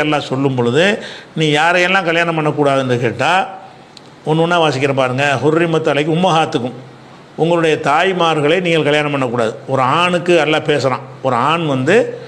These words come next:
ஒரு பொம்பளை, பொம்பளையை கல்யாணம் பண்ண போறா, அந்த பொம்பளை இவனுக்கு அம்மாவா இருக்கிறா, பண்ணக்கூடாது. "ஓ பனாத்துக்கும்", அவனுடைய புதல்வி அவனை கல்யாணம் பண்ணிக்க கூடாது. "ஓ அகவாத்துக்கும்", அவனுடைய சகோதரிகள், சகோதரினா மூணு வகையில் எந்த வகையா இருந்தாலும் சரி, தாயும் தகப்பன் ஒண்ணா இருந்தாலும் சரி,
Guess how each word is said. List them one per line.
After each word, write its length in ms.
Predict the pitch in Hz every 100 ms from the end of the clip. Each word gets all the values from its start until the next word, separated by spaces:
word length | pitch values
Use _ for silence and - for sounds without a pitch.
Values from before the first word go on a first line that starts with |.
| - - -
ஒரு 160 | 156
பொம்பளை, 360 | 143 151 180 175 143
பொம்பளையை 300 | 151 160 160
கல்யாணம் 320 | 147 160 160
பண்ண 160 | 156 147
போறா, 120 | 160
அந்த 140 | 175
பொம்பளை 200 | 156 151
இவனுக்கு 200 | 175 165
அம்மாவா 320 | 147 165 185 156
இருக்கிறா, 260 | 127 127 120 - - -
பண்ணக்கூடாது. 460 | - 160 139 131 113 - - - - - -
"ஓ 80 |
பனாத்துக்கும்", 840 | 170 170 185 190 175 151 147 143 117 127 - - - -
அவனுடைய 520 | 139 175 185 165 151
புதல்வி 420 | - 175 190 190
அவனை 220 | 165 160
கல்யாணம் 260 | 151 156 160
பண்ணிக்க 260 | 143 135 131
கூடாது. 280 | 123 117 - - - - -
"ஓ 100 | 160
அகவாத்துக்கும்", 920 | 156 156 190 190 180 151 131 147 135 113 - - -
அவனுடைய 420 | 135 160 165 151
சகோதரிகள், 680 | 151 147 160 190 185 165 147 -
சகோதரினா 500 | 156 170 165 185 202
மூணு 280 | 175 196 196
வகையில் 280 | 185 190 175
எந்த 140 | 185
வகையா 200 | 180 180
இருந்தாலும் 260 | 160 160 151
சரி, 140 | 120 - - - - - -
தாயும் 280 | 139 165 165
தகப்பன் 300 | 156 151 151
ஒண்ணா 220 | 147 151
இருந்தாலும் 340 | 139 135 139
சரி, 340 | 131 131 185